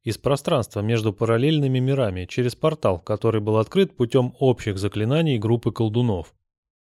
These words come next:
Проснувшись утром, он понимал, что получил какое-то откровение, но он не помнил весь сон, и эта ситуация и переживания по этому поводу лишали его сил.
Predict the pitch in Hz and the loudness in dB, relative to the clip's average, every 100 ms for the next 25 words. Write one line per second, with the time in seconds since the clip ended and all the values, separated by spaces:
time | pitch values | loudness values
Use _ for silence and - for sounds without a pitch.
0 | _ - 113 - 175 - 113 - 202 135 | _ -2 0 2 2 2 0 2 2 2
1 | 110 104 - 110 123 170 - - - 113 | 2 0 0 0 2 2 0 -4 -2 -2
2 | - 170 143 107 135 135 123 120 135 135 | 2 0 0 2 4 4 4 2 2 2
3 | 127 101 95 87 - 127 143 147 135 127 | 2 0 -2 -6 -8 -2 2 4 2 2
4 | 180 175 147 135 139 131 - 131 101 95 | 2 4 4 4 2 0 0 0 0 -2
5 | 117 123 120 - 120 156 185 - 107 113 | -2 0 0 -2 0 2 2 2 -2 0
6 | 117 127 131 147 147 104 98 95 101 98 | 0 2 2 2 2 2 0 0 -2 0
7 | 107 107 113 95 95 101 110 - 175 156 | 0 0 0 0 0 0 -2 0 0 2
8 | 143 143 - 95 80 | 2 2 0 -4 -6